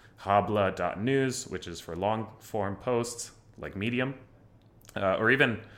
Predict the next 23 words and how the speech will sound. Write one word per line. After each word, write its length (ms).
something 280
Alex 320
told 200
me 60
about 240
in 120
this 180
interview, 380
Zap 440
dot 220
stream, 480
which 220
is 240
like 340
Twitch. 480
Uh, 40
and 220
finally, 360
on 160
November 680
first 400
through 180
third, 500